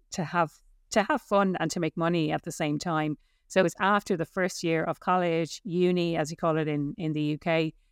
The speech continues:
So after my first year in university, I went to Germany for a summer. But I suppose the strange thing about that is I didn't go to Munich, which was the kind of <laughs> typical place that people go and the really cool place, and it's where,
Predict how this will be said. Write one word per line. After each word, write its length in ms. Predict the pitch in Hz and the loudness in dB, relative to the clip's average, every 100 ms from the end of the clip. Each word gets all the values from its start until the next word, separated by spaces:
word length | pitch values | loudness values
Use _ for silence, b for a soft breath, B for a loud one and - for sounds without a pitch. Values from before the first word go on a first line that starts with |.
| _ | _
So 140 | - | 0
after 220 | 202 - | 2 2
my 100 | 180 | -2
first 380 | 160 175 165 - | 0 0 -2 -2
year 180 | 165 160 | 0 0
in 160 | 165 160 | -2 -2
university, 640 | 156 151 160 - 165 156 | -2 -2 -4 -4 -4 -2
I 80 | 156 | -2
went 240 | 160 156 - | -2 -4 -4
to 460 | 170 151 147 147 - _ - | -2 -2 -2 -6 -10 _ -8
Germany 460 | - 185 202 185 147 | 0 2 4 0 -2
for 160 | 165 | -2
a 80 | 156 | -4
summer. 400 | - 165 151 143 - _ _ _ _ _ - | 0 -2 0 -4 -10 _ _ _ _ _ 0
But 220 | 196 190 - _ 190 | 2 2 -4 _ -4
I 40 | |
suppose 280 | - 240 233 | 2 2 2
the 160 | 208 | -2
strange 580 | 175 - 202 196 220 220 | -4 -4 0 2 2 0
thing 160 | - 180 | 0 0
about 240 | 170 165 | 0 -2
that 200 | - 170 | 0 -2
is 420 | 165 156 160 151 - | 0 0 0 -4 -6
I 100 | 175 | -4
didn't 380 | 165 196 208 - | -2 0 0 0
go 160 | 190 - | 0 0
to 100 | 156 | 0
Munich, 500 | 160 202 175 165 - | 2 2 2 -2 -6
which 160 | 156 | -4
was 320 | 165 147 - - - | -4 -4 -10 -18 -16
the 80 | |
kind 220 | - 208 156 | -4 -2 -2
of 120 | - | -4
<laughs> 120 | - | 0
typical 440 | 214 240 - 240 | 0 0 0 0
place 560 | 196 202 - - 202 214 | 0 -4 -4 0 2 2
that 140 | 190 - | 0 0
people 280 | 185 180 | -2 -2
go 360 | 160 180 170 165 | 0 2 4 2
and 140 | 165 | 2
the 60 | 156 | 0
really 180 | 170 160 | -2 -4
cool 280 | - 180 170 | -2 0 0
place, 360 | 185 165 160 | 0 -2 -2
and 120 | 156 | -4
it's 160 | 147 - | -4 -4
where, 300 | 165 156 151 | -2 -2 -4